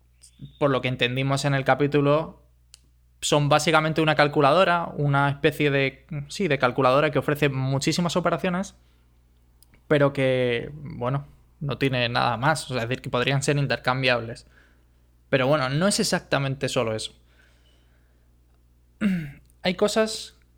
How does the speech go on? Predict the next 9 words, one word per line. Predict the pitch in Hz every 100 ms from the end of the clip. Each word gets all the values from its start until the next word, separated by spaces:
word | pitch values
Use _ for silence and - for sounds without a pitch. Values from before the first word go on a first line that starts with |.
| _ _ _ _ _ 147
o | -
sea, | 160
hay | 160
muchas | 180 196 196 180
más | 151 160 151
operaciones | 147 143 135 135 156 160 147 165 - - - _ _ _
que | 147
las | 135 123 120 -
que | - 135 120 117 113 110